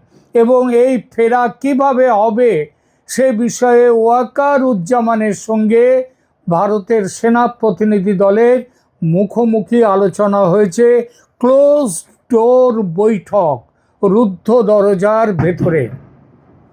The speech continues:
চার, বাংলাদেশের অন্তর্বর্তী সরকারের ওপর এমনিতেই ক্ষেপে রয়েছে আমেরিকা। মার্কো রুবিও এই বিষয়ে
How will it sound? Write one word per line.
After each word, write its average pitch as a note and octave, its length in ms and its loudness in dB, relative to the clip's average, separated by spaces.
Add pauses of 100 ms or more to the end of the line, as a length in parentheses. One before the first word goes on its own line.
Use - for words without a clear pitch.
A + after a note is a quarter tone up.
(640)
চার, A#3+ 380 -2 (840)
বাংলাদেশের B3+ 760 0
অন্তর্বর্তী B3 840 -2
সরকারের A#3 680 0
ওপর A#3+ 420 0
এমনিতেই A#3 680 -2
ক্ষেপে A3+ 420 -4
রয়েছে A3 480 0
আমেরিকা। G#3+ 760 -2 (480)
মার্কো A#3+ 600 0
রুবিও C4+ 600 0
এই A3+ 220 0
বিষয়ে G#3+ 680 0